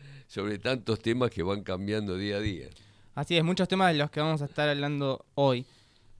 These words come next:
Speaker 2: Quería arrancar igual a-, diciendo qué mal que funciona el subte, la línea está funcionando pésimo, pésimo. No sé si tuviste la oportunidad de tomártela en el último tiempo,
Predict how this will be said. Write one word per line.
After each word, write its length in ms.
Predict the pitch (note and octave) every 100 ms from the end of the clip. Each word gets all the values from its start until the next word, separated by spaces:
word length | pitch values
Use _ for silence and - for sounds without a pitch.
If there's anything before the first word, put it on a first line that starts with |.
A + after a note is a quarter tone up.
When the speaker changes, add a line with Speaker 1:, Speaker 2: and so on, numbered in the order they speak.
| - -
Speaker 2:
Quería 340 | F#3+ A#3+ B3
arrancar 300 | G3 F3+ A3
igual 220 | G#3+ A3
a-, 120 | G3 D#3
diciendo 760 | C3 F#3 G3 E3+ D3+ C#3+ C3+ -
qué 100 | G3+
mal 260 | G#3 A#3+
que 120 | G#3+ E3+
funciona 640 | D#3 D3+ F#3 G3 G3 G3
el 260 | B2 B2+ C3
subte, 420 | - D3 - B2
la 100 | B2+
línea 400 | C#3+ E3 D#3+ D3
está 240 | C3 D3+
funcionando 800 | D#3+ D3+ C#3 C3+ D3+ D#3+ C#3+ B2+ -
pésimo, 540 | D#3+ - A#2 G#2 A#2 - -
pésimo. 500 | C#3 - A2+ G#2 C3+ _ - -
No 100 | C#3
sé 140 | D#3
si 440 | D3+ D3+ C3+ C3 B2
tuviste 360 | C3+ C#3+ - C3
la 280 | B2 A#2+
oportunidad 580 | A#2+ B2+ C3 C3 D3 E3
de 60 | D3
tomártela 760 | C3+ C#3 D3 - D3+ D#3 D#3
en 140 | - B2
el 80 | C3
último 340 | C#3 C#3+ C3+
tiempo, 520 | D#3+ E3+ E3 F3 D#3+